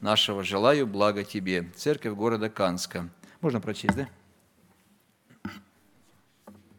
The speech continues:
Пятьдесят первая глава Исаия, одиннадцатый стих. «И возвратятся избавленные Господом, и придут на Сион с пением,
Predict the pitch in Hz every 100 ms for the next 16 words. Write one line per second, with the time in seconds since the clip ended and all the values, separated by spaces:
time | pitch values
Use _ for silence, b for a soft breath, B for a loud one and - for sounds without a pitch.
0 | _ - - - - _ _ _ _ _
1 | _ _ _ b b b b _ 139 160
2 | 127 143 127 120 123 120 120 - 170 139
3 | 110 131 120 - 101 107 - 95 85 -
4 | _ b b b b b b b _ _
5 | _ _ _ - 151 175 156 170 180 185
6 | 175 151 131 156 151 143 135 131 113 101
7 | - - 117 170 - 156 139 127 147 175
8 | 180 202 160 147 - 143 151 143 - 131
9 | 143 131 120